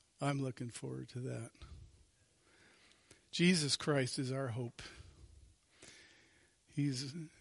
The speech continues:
he's our salvation, and we wait for him with, with longing. There's, there's no other name, it says, by which we might be saved.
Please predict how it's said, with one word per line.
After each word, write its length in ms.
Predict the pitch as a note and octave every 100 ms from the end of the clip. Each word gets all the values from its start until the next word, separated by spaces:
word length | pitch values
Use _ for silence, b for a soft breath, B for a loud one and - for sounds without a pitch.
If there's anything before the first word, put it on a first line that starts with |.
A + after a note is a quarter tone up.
| b b b b -
he's 200 | D3+ D3+
our 100 | D3
salvation, 840 | - D3+ C3+ C3 C3 B2 A#2+ A#2+ b b b b _ -
and 100 | C3
we 160 | C#3+
wait 380 | C#3 A#2 C3 C3+
for 180 | - C#3
him 240 | B2 C3
with, 260 | A#2+ A#2 A#2+
with 140 | A#2+
longing. 800 | A#2 B2 B2+ C3 C3 B2+ B2+ A#2+ B B B B B _
There's, 260 | C#3 C3 B2
there's 280 | D3 C3 C3+
no 340 | D#3 E3+ F3
other 220 | E3+ D#3+
name, 580 | D3 C#3+ C#3 C3+ B2+ A2+ b b b b b _ _ _ _ _
it 120 | C#3+
says, 580 | - - C3 B2+ A#2+ - b b b b b b b _
by 100 | C3
which 280 | B2+ C3 -
we 100 | C3+
might 260 | B2+ C3
be 100 | - C3
saved. 560 | - C3+ B2+ B2 A#2